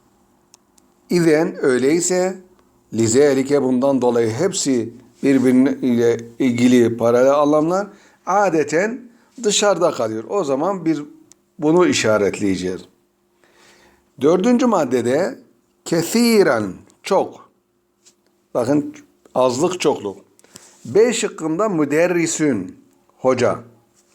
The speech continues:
Medresetün, okul. İmtihanatün, imtihanlar. İmtihanlar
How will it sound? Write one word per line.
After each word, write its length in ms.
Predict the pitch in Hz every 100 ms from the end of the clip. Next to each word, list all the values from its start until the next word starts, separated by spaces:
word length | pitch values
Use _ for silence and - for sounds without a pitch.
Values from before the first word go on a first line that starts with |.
| _ _ _ -
Medresetün, 1160 | 120 143 156 175 160 131 - 131 175 233 - - _ _ _
okul. 500 | - 120 117 135 - - - - _ _ _ _
İmtihanatün, 1500 | 156 156 170 - 147 143 143 160 151 - 143 190 233 - - _ _ -
imtihanlar. 800 | 196 185 151 120 110 101 95 87 _ _ _ - _ _ -
İmtihanlar 880 | 175 180 180 160 160 151 175 240